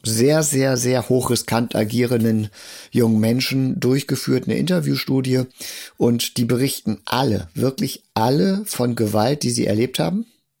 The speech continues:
dass sie es angesprochen haben, teilweise Gewalt durch Fachkräfte, also durch Lehrer, Lehrerinnen oder durch, äh, SozialarbeiterInnen, aber zum größten Teil durch andere Jugendliche. Sie haben's angesprochen und es wurde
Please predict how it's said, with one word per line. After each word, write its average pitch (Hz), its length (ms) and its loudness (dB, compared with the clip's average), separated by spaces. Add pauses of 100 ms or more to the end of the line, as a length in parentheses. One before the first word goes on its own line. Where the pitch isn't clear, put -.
(400)
dass 127 220 2
sie 143 80 2
es - 140 -2 (100)
angesprochen 151 760 0
haben, 147 400 0 (340)
teilweise 113 460 2
Gewalt 107 460 2
durch 110 320 0
Fachkräfte, 147 640 -2
also 117 160 -2
durch 120 280 -2
Lehrer, 123 460 0
Lehrerinnen 120 720 0
oder 113 320 4
durch, 107 340 0 (300)
äh, 110 200 4
SozialarbeiterInnen, 127 1200 0 (480)
aber 113 520 4
zum 113 160 0
größten 123 400 0
Teil 117 200 2
durch 110 200 0
andere 117 220 2
Jugendliche. 160 640 0 (760)
Sie 107 180 0
haben's 120 300 0
angesprochen 123 760 0
und 110 140 0
es 104 160 -2
wurde 120 280 2